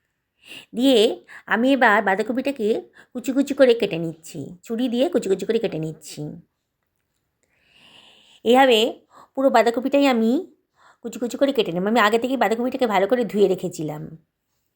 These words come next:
আমার কাটা হয়ে গেছে দেখুন। এবারে আমি এর ভেতর দিয়ে দিচ্ছি এক টেবিল চামচ মতো লবণ। লবণ দিয়ে বা-, বাঁধাকপিটাকে ভালো করে মাখিয়ে নিচ্ছি। ভালো করে লবণ দিয়ে মাখিয়ে নিলে পারে বাঁধাকপির মধ্যে যে জলটা আছে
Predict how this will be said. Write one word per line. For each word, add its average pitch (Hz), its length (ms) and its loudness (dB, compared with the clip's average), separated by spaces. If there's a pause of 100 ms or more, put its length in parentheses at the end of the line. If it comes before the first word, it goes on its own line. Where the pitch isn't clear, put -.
(800)
আমার 240 140 4
কাটা 240 300 4
হয়ে 233 220 4
গেছে 240 260 0
দেখুন। 269 440 -2 (2500)
এবারে 262 580 4 (180)
আমি 220 240 0
এর 226 80 2
ভেতর 262 200 0
দিয়ে 226 200 -2
দিচ্ছি 226 380 -4
এক 202 160 4
টেবিল 262 180 -2
চামচ 254 100 -4
মতো 262 300 0
লবণ। 151 640 -2 (540)
লবণ 214 380 2
দিয়ে 226 360 2 (360)
বা-, 190 220 0
বাঁধাকপিটাকে 220 520 -2
ভালো 180 280 2
করে 226 200 2
মাখিয়ে 180 380 -6
নিচ্ছি। 160 580 -10 (1300)
ভালো 190 180 4
করে 262 200 4
লবণ 233 300 2
দিয়ে 247 220 -2
মাখিয়ে 226 320 -2
নিলে 262 160 2
পারে 208 200 0
বাঁধাকপির 214 460 -2
মধ্যে 247 220 0
যে 240 100 -2
জলটা 202 400 2
আছে 233 440 -2